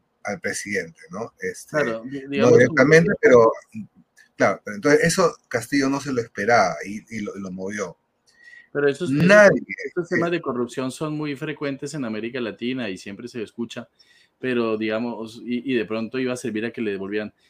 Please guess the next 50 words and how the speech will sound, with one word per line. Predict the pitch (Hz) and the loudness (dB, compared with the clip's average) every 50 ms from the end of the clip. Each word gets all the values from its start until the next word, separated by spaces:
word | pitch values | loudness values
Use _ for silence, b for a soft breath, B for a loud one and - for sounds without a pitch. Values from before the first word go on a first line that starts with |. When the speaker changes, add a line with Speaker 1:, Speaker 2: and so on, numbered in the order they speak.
| _ _ _ | _ _ _
Speaker 2:
Pero, | - 135 127 123 117 113 113 - - 120 | -2 -2 0 0 -2 -4 -6 -8 -8 -6
¿qué | - 143 139 | -4 -2 -2
le | 156 156 | 0 0
pasó | 156 156 139 - 143 135 | 0 0 0 0 -2 -4
en | 135 | -4
la, | 143 151 160 - | -2 -4 -4 -6
o | 131 | -8
sea, | - 131 120 110 107 104 - _ - 110 | -8 -6 -4 -2 -2 -4 -6 _ -14 -10
pues | 117 107 101 | -10 -10 -10
tú | _ - 120 | _ -8 -6
no | 131 139 | -6 -4
sabes, | - - 139 117 120 123 | -4 -2 -2 -2 -2 -4
pero | - 120 107 101 95 _ | -4 -4 -6 -6 -6 _
qué | _ - | _ -4
le | 131 135 | -4 -4
pudo | 131 - 151 151 | -4 -4 -2 0
haber | 147 139 139 | 0 0 0
pasado | 143 139 143 156 | -2 -6 -6 -6
en | 151 | -6
la | 147 131 | -4 -4
mente | 117 110 113 127 | -4 -4 -4 -4
para | - 131 | -4 -4
decir, | - - - 110 101 104 _ | -6 -6 -8 -10 -12 -10 _
"Yo, | - 139 139 139 143 143 | -2 0 0 0 0 -2
Pedro | - 143 139 139 143 | -2 -2 0 0 -2
Castillo, | 143 143 135 - - 127 123 139 135 | -2 -4 -8 -6 -6 -4 -4 -4 -4
con | 143 131 | -4 -4
una | 113 117 131 | -4 -4 -6
aprobación | 127 131 147 135 120 113 - - 120 117 | -4 -4 -4 -2 -2 -4 -4 -4 -6 -6
del | 113 123 123 123 | -6 -6 -8 -6
treinta | 139 135 123 117 131 135 | -6 -6 -4 -6 -8 -8
por | 135 127 - | -10 -10 -8
ciento, | - 135 127 123 120 - 135 135 _ b b b b b b b | -6 -4 -4 -4 -4 -6 -8 -10 _ b b b b b b b
sin | b - 147 135 | b -6 -4 -2
el | 123 120 | -2 -2
apoyo | 110 101 120 117 120 | -2 -4 -4 -4 -4
de | 131 131 | -2 -4
las | 131 120 | -4 -6
Fuerzas | - 123 113 113 127 131 | -4 -6 -6 -6 -6 -6
Armadas, | 139 127 117 120 120 117 120 123 127 135 - - _ _ _ B B B B B B B - _ - | -4 -2 -2 -2 0 0 0 -2 -2 -4 -8 -12 _ _ _ B B B B B B B -12 _ -2
eh, | 127 123 120 113 | 0 2 2 0
sin | - 135 131 127 123 120 117 113 - _ _ _ _ _ | 0 -2 -2 0 0 0 -2 -4 -6 _ _ _ _ _
un | - 131 131 143 | -6 -4 -2 -2
enemigo | 147 151 139 131 127 120 113 131 123 | -2 -2 -2 0 0 0 -2 -2 -2
claro | - 151 139 131 135 131 | 0 0 0 0 0 0
como | 143 135 117 - | -2 -4 -4 -4
fue | - 113 | -6 -8
Sendero | - - 127 127 127 131 131 | -8 -6 -6 -4 -4 -4 -4
Luminoso | 135 127 120 110 110 113 113 107 - 123 - | -4 -4 -4 -4 -4 -4 -6 -6 -8 -10 -12
cuando | - 120 113 110 101 101 95 95 104 | -10 -8 -8 -8 -8 -8 -10 -12 -16